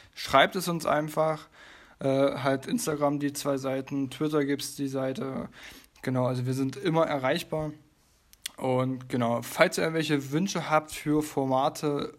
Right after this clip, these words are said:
ob's jetzt in der Regular Season ist, in der Off-Season oder in den Playoffs, wie auch immer, äh, schreibt uns halt eure Wünsche. Wir versuchen, die dann eventuell halt mit reinzunehmen. Genau, und dann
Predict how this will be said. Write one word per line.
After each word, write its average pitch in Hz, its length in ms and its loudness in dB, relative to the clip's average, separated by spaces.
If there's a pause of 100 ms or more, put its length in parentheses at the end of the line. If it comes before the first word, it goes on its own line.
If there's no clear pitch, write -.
ob's - 320 -6
jetzt 147 300 -4
in 147 100 -4
der 139 240 0
Regular 147 400 -2
Season 143 400 -2
ist, 135 240 -6
in 139 120 -4
der 135 200 -4
Off-Season 147 540 -2
oder 143 200 -4
in 139 120 -4
den 135 160 -4
Playoffs, 139 600 -6
wie 151 140 0
auch 151 160 -4
immer, 156 300 -4 (520)
äh, 139 220 4
schreibt - 320 0
uns 180 180 -6
halt 165 140 0
eure 151 300 0
Wünsche. 175 400 -4 (720)
Wir 151 140 4
versuchen, 165 420 0
die 156 100 2
dann 147 300 2 (240)
eventuell 143 720 0 (100)
halt 127 340 -4
mit 127 260 -2 (200)
reinzunehmen. 151 1080 -2 (840)
Genau, 120 360 2
und 123 180 -2
dann 120 300 -2